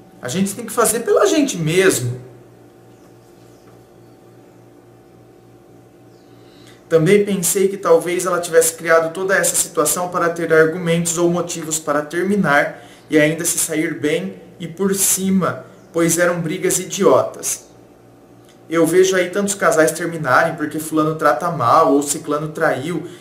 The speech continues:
Eu nunca fiz nada do tipo, apenas a amava muito.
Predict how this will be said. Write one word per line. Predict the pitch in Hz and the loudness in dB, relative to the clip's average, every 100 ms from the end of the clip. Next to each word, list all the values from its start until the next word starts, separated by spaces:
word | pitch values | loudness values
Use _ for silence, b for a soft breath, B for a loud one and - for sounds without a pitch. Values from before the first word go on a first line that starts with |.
| B | B
Eu | 190 | 2
nunca | 226 240 | 2 2
fiz | 233 208 | -2 0
nada | 196 196 202 | 2 4 2
do | 196 | 0
tipo, | - 196 - | -4 -4 2
apenas | 151 151 175 190 185 | 0 0 -4 -2 0
a | 185 180 | 2 4
amava | 175 170 185 | 4 2 4
muito. | 202 175 160 156 - | 2 2 -4 -10 -16